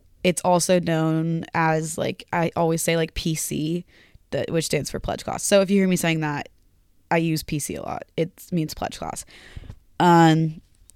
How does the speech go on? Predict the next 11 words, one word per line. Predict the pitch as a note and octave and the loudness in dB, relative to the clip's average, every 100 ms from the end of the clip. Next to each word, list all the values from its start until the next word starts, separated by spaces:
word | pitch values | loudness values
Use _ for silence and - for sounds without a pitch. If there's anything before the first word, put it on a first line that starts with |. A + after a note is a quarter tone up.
| _ - | _ 2
but | F#3+ F3+ | 2 6
basically, | F#3 - G3+ F3+ | 4 6 2 4
girls | F#3 F3+ F3+ E3 | 8 8 8 6
do | F3+ | 2
this | E3+ F3 | 2 2
thing | - D#3+ D#3+ F3+ - - - - | 2 2 2 -2 -6 -18 -18 -20
called | - F#3 E3+ E3 | -4 2 4 2
Rush, | E3+ E3+ - A3+ - - - - - _ _ _ | 0 0 2 0 -2 -6 -8 -12 -20 _ _ _
um, | F3 F3 D#3+ D#3 D#3 E3 - | 0 2 4 2 0 -4 -4
and | F3+ E3+ D#3+ D#3+ D#3+ D#3+ D#3 - _ _ | -2 0 2 2 0 0 -4 -10 _ _
it's | D#3+ B2+ E3+ F3 F3+ - - - - | -12 -6 0 0 -2 -8 -6 -8 -14